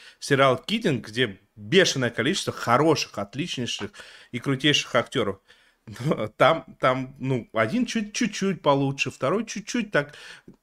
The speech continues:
не доигрывает где-то. Ну, все актеры гениальны в «Кидинг». А если ты возьмешь просто стандартный сериал, в котором, ну, все выглядят неплохо, они все выглядят неплохо, потому что они все вот как,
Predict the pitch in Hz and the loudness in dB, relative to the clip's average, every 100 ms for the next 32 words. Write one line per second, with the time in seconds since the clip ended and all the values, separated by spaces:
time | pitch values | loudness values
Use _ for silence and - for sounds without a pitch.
0 | _ 131 175 170 139 127 170 165 139 139 | _ -2 0 4 4 4 2 -2 -2 0
1 | 127 123 - 131 120 120 101 165 101 - | 0 -2 -2 -2 -2 -2 -4 -4 -4 -8
2 | - - 143 151 - 120 120 110 104 110 | -8 0 2 2 0 -6 -6 -6 -2 0
3 | 98 92 - 107 87 90 - - - _ | -2 -6 -10 -12 -12 -16 -18 -20 -20 _
4 | 113 143 208 - 180 170 190 180 - 190 | -4 0 -2 -2 0 0 0 -4 -2 2
5 | 320 - 143 - 135 139 131 110 101 - | 2 2 -4 -2 -2 2 2 0 -6 -6
6 | 107 104 87 - _ - 117 156 120 - | -2 0 -2 -6 _ -6 -2 -2 -2 -8
7 | _ _ _ - 139 139 160 143 135 120 | _ _ _ -2 0 0 2 2 0 -2
8 | 107 107 113 123 110 135 226 - 226 208 | -6 -6 -8 -4 -4 -2 -4 0 0 0
9 | 175 165 175 156 233 277 156 143 156 185 | -2 -4 -6 -4 -4 -2 -4 -4 -6 -4
10 | 135 127 170 - 202 214 143 147 - 143 | -2 -2 -4 -4 -2 0 0 -2 0 -2
11 | - | -2